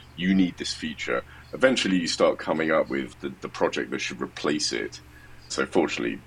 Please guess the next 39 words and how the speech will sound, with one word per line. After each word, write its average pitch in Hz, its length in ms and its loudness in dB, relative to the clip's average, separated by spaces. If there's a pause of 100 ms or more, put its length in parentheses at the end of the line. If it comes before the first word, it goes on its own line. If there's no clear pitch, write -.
(140)
that 50 120 -2
happens. - 380 -10
But 71 120 -2
one 71 120 2
of 69 60 -2
the 67 60 -10
things 69 180 0
I 62 60 2
love 65 280 4
about 62 360 2 (320)
T - 120 -4
Protocol 65 600 2
is 65 160 -6
that - 160 -2
we 76 80 -6
don't 98 280 2
change 85 640 -2
the 73 140 -4
incentives 69 880 -4 (340)
for - 60 -10
those 71 200 -2
people 71 360 -6
who 67 260 -2
are 64 160 -2 (420)
trying - 180 2
to - 60 -2
solve - 200 2
these 104 140 -8
problems. - 720 -4
Instead, 90 420 2
we 80 240 -2
are 73 260 4
actually 76 260 -4
fixing - 440 -4
some 76 180 -6
of 71 60 -8
the 69 200 -8
other 85 260 0
incentives, 50 800 -8